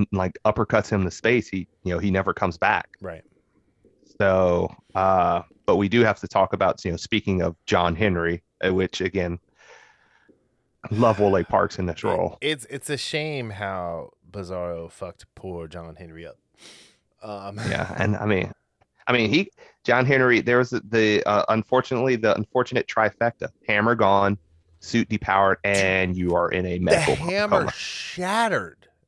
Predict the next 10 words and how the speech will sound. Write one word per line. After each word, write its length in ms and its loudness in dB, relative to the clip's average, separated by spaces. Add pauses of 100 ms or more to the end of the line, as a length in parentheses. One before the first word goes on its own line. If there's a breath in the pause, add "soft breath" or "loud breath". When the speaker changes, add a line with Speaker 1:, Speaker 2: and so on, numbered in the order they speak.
Speaker 2:
It 160 2
was 160 2
such 280 0
a 20 6 (100)
Speaker 1:
Yeah. 60 0
Speaker 2:
cool 260 0
effect, 420 0
too. 280 -4 (400 loud breath)
And, 280 0
okay, 280 2